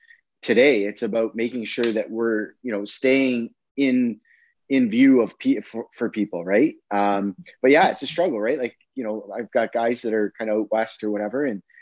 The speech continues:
a hot tub, like, they've sold their hot tubs for the rest of the year. Like, they know that every hot tub that they're getting in to the store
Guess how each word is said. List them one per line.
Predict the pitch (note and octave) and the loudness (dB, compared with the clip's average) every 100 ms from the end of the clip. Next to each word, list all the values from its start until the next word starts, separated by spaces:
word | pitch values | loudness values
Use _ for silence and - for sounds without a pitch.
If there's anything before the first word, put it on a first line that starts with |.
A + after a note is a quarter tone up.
| _ - | _ -12
a | G#2 | -2
hot | B2 C3+ | 0 0
tub, | F3+ G3 | 0 0
like, | A#2 | 0
they've | - C#3 - | 2 2 0
sold | - C3+ C#3 | -4 0 2
their | B2+ | 2
hot | A2+ A#2 | 0 -2
tubs | A#2 G2 | -2 -4
for | - | -2
the | G#2 | -2
rest | G#2 - F#2+ | -2 -4 -6
of | |
the | G2 | -4
year. | F2+ - - | -4 -10 -8
Like, | G2+ - | -6 2
they | C3+ | 4
know | C#3 C#3 | 6 4
that | B2 | 4
every | A2 C3+ | 4 2
hot | B2+ B2+ | 0 -4
tub | C#3 C3 | -4 -6
that | A#2 | -2
they're | A2+ | -2
getting | A2 A2+ A#2+ | 0 0 0
in | G#2+ F2+ C#3+ - _ _ - | -4 -4 -8 -10 _ _ -4
to | B2+ | 0
the | A#2+ | 2
store | C3 - G2 G2 C3 | 0 0 2 2 -2